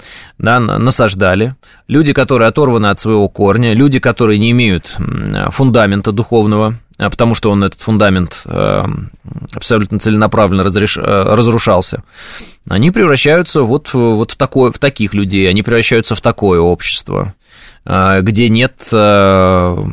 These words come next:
ну, как бы сказать, адекватного понятия добра и зла. Его просто нет и не, не существует, и все. Где нет, э, разницы между,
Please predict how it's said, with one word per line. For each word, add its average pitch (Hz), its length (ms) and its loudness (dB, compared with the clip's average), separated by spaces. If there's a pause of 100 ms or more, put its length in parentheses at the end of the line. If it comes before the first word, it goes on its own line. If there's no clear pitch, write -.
(240)
ну, 110 200 -6
как 98 160 -4
бы 92 60 -4
сказать, - 240 -2
адекватного 113 580 0
понятия 107 500 0
добра 104 360 2
и 101 40 0
зла. 95 400 -2 (160)
Его - 460 -6
просто 101 280 -6
нет 120 220 0
и 104 60 -2
не, 90 200 -2
не 110 360 -4
существует, 113 600 -2
и 92 280 -6
все. 87 320 -2 (520)
Где 104 220 -2
нет, 120 320 -2
э, 98 920 2
разницы 113 400 0
между, 95 600 0